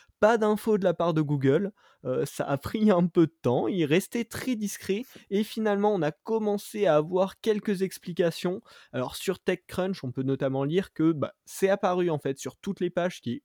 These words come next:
utilisaient le système d'authentification, euh, Google, qui, en fait, faisait bugger, bah, tous les services qui utilisaient ça.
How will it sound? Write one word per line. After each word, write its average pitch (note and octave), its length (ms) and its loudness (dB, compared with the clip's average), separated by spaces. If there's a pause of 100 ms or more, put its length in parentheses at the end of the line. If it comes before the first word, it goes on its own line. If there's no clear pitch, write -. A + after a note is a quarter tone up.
utilisaient F3 520 -4
le C#3 100 -2
système D3+ 400 -2
d'authentification, D3+ 1000 -4 (380)
euh, B2+ 160 2
Google, D#3 500 2 (220)
qui, C#3 80 -2
en A#2+ 80 0
fait, F#3 200 -2
faisait C#3+ 280 0
bugger, D#3 640 2 (180)
bah, A#2+ 160 0
tous - 200 -4
les G3 120 0
services G3 460 0
qui - 100 -6
utilisaient D3 420 0
ça. C#3+ 280 -4